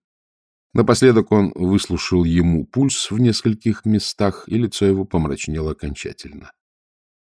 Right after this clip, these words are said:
«Можно что-нибудь сделать?» не выдержал Гонзалин. Доктор Чан был из Гуанчжоу,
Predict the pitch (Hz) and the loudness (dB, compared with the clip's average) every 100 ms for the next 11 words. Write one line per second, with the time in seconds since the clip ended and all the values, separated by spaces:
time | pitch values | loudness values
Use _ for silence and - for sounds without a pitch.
0 | _ 82 95 127 143 127 127 117 104 98 | _ -4 2 2 4 4 4 4 4 0
1 | 80 113 82 71 - - _ _ 98 92 | 2 0 0 -8 -14 -14 _ _ 2 2
2 | 82 92 95 101 87 87 80 76 58 - | 2 0 -2 -2 -2 -2 -2 -6 -8 -16
3 | _ _ _ _ _ _ _ _ _ _ | _ _ _ _ _ _ _ _ _ _
4 | _ - 170 - 147 127 170 160 127 104 | _ 0 2 2 -2 0 0 2 0 2
5 | 120 123 107 110 117 117 117 104 101 90 | 2 2 0 -2 0 0 0 -2 -2 0
6 | 76 - | -2 -6